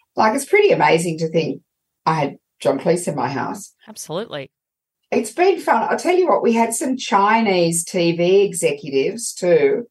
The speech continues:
Speaker 1: Oh my God, that was amazing. I remember I offered two choices per course, except we had our staff there as well, except I'd told them they had to pre-order, so I knew in advance.
Speaker 2: Mm-hmm.
Speaker 1: But so that I had,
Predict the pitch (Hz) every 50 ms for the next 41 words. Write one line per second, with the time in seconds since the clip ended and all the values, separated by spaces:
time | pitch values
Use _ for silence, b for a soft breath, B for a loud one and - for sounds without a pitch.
0 | _ - 170 175 190 196 185 180 170 165 156 151 - 165 165 165 160 175 175 175
1 | - - 160 156 156 156 160 170 170 165 - - 165 175 180 185 180 175 170 160
2 | 147 - - - 143 147 - - - 143 156 - - - 143 139 139 - - -
3 | - 196 185 180 175 - - 170 156 147 147 139 - - 135 127 120 120 - -
4 | - - - - _ - - 165 160 - - - 170 151 - - - - 196 -
5 | - - - 175 170 - - 170 - - 170 185 180 175 165 147 147 147 143 -
6 | - - 147 139 139 151 151 - - 151 143 135 135 - - 143 139 131 131 135
7 | - - 156 139 143 - - _ _ _ 151 160 160 151 - - 143 135 139 131
8 | - 127 123 139 143 147 143 127 - - - _ - 135 120 - 131 135 131 117
9 | 113 - - 123 - - 131 135 139 143 135 117 123 120 117 120 117 117 120 139
10 | 135 - - - 175 160 165 156 170 226 - _ _ _ _ _ _ _ _ _
11 | _ _ - 190 - - - - - 202 185 185 180 180 175 170 165 165 170 170
12 | 160 156 147 147 147 147